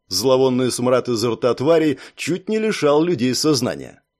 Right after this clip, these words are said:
Синтез лианами соответствующего запаха вместе с визуальными эффектами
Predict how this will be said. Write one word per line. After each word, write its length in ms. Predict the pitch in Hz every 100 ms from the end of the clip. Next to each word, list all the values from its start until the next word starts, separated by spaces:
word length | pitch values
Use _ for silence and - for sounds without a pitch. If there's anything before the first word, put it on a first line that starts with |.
| _ _ _ _ _
Синтез 540 | - 143 147 139 135
лианами 520 | 131 127 139 139 131 123
соответствующего 920 | 135 127 135 131 127 123 - 120 120
запаха 440 | 135 165 113 117
вместе 360 | 107 120 113 123
с 100 | -
визуальными 600 | 123 127 123 117 117 120
эффектами 580 | 175 165 143 139 131